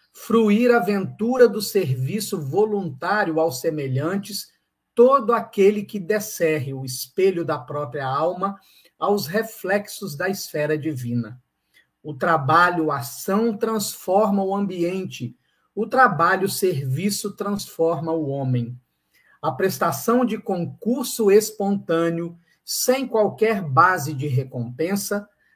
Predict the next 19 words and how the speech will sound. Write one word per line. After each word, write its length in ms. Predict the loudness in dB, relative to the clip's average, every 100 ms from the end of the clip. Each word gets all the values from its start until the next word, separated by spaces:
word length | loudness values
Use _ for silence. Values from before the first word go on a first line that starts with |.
| _
desdobra 1040 | 0 8 8 8 -2 0 4 4 2 0 0
a 140 | -4 0
influência 920 | -2 -2 -4 -2 0 0 -2 -2 -2
da 140 | -2
bondade 800 | -2 -4 -4 -2 -2 -2 -2 -6
celestial 960 | -4 -4 -2 -6 -6 -6 -4 0 -2 -4 _ _
que 160 | -8 -4
a 120 | -4
todos 800 | -6 _ 2 6 8 6 -2 -6
nos 320 | -4 -2 0
ampara 640 | -2 -4 -2 0 2 0 -4
sem 280 | -4 -4 -2
pagamento. 720 | -2 -2 -2 -2 -6 -14 -20 -20 _ _ _ _ _ _ 0
Quando 260 | 2 2
começamos 760 | 2 2 2 2 4 4 4 2
a 80 | 2
ajudar 500 | 2 -4 -4 -2 -4
o 120 | -4
próximo, 600 | -4 -2 -2 -4 -6 -6